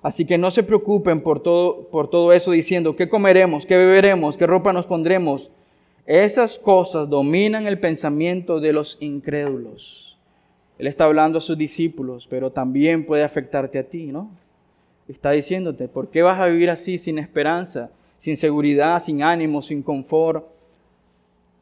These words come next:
Esas cosas dominan el pensamiento de los incrédulos, pero su Padre Celestial, que dice, ya conoce todas sus necesidades.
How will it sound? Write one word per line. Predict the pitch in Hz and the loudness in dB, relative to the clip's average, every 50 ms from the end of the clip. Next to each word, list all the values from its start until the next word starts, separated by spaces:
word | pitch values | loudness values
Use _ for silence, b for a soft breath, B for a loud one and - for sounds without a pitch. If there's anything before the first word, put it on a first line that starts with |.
| _ _ _ _ _ _ _ _ _ _ _ _ _ _ _ _ - | _ _ _ _ _ _ _ _ _ _ _ _ _ _ _ _ -8
Esas | 151 - 185 170 - | -4 0 0 0 2
cosas | - 190 185 170 196 180 170 | 2 2 2 2 2 0 2
dominan | 170 160 151 156 170 185 190 185 180 | 2 2 2 2 0 0 0 2 2
el | 175 165 - | 0 0 0
pensamiento | 165 151 - 170 156 160 160 160 156 165 | -2 -2 -2 -4 -2 -2 -2 -2 0 0
de | 160 | 0
los | 156 - 170 | -2 -2 -4
incrédulos, | 151 151 139 156 165 160 156 147 143 | -8 -6 -2 0 2 2 2 0 2
pero | - 156 147 143 | 2 2 2 0
su | 147 - - 156 147 131 | -2 -4 -6 -6 -6 -4
Padre | - - 151 156 165 170 185 | -2 2 4 4 4 4 2
Celestial, | 180 - 185 165 165 156 - - 170 156 147 139 131 - - - - - - - | -2 -2 -2 -2 -2 -4 -6 -4 -2 0 0 0 -2 -6 -10 -20 -20 -12 -4 2
que | 170 | 4
dice, | 170 185 202 196 208 196 196 - - - - - | 6 6 6 4 2 2 2 0 -6 -16 -16 -4
ya | 139 151 170 185 180 | 0 2 2 4 4
conoce | - 208 190 190 185 190 190 202 196 202 - 165 156 160 156 - - _ _ _ _ | 2 0 0 0 0 0 0 -2 -2 -2 -2 0 0 -2 -2 -6 -16 _ _ _ _
todas | - 196 202 208 202 180 165 151 147 151 147 - - | 2 4 6 6 6 6 6 4 4 2 -2 -6 -4
sus | - 196 190 190 180 185 | -2 0 0 0 0 -2
necesidades. | 170 160 160 151 - - 160 147 - - 151 143 139 139 143 139 139 131 120 117 - - - - _ _ _ _ _ | -4 -4 -4 -4 -4 -6 -6 -6 -6 -6 -6 -4 -4 -4 -4 -6 -6 -8 -10 -14 -18 -20 -20 -20 _ _ _ _ _